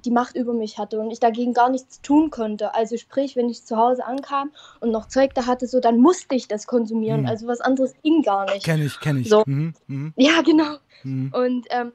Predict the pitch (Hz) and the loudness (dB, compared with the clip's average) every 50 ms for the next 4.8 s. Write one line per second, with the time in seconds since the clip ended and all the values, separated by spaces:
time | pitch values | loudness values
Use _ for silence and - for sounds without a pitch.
0 | _ _ _ _ - 233 226 233 247 254 262 233 226 - 226 - 269 285 - - | _ _ _ _ -10 -8 -8 -8 -8 -8 -8 -10 -8 -10 -8 -6 -6 -8 -4 -6
1 | 277 247 254 254 254 269 262 240 247 247 247 254 262 262 254 254 233 240 254 254 | -2 0 0 0 2 0 -2 -2 0 0 2 2 2 2 0 0 -2 -4 -4 -2
2 | - 254 247 247 - - - 262 254 254 254 254 254 - - 233 233 233 226 233 | -4 -6 -6 -6 -8 -2 0 2 4 4 4 4 2 2 2 0 0 2 0 -2
3 | 226 226 - - - _ 226 226 233 247 247 233 - 240 247 240 254 254 269 262 | -6 -8 -10 -16 -8 _ 0 0 2 0 0 -2 0 0 2 4 6 6 4 4
4 | 262 233 240 240 233 226 233 226 233 233 - - 226 240 254 | 0 -6 -4 -6 -4 -2 -2 -2 -2 -4 -4 -6 -10 -12 -12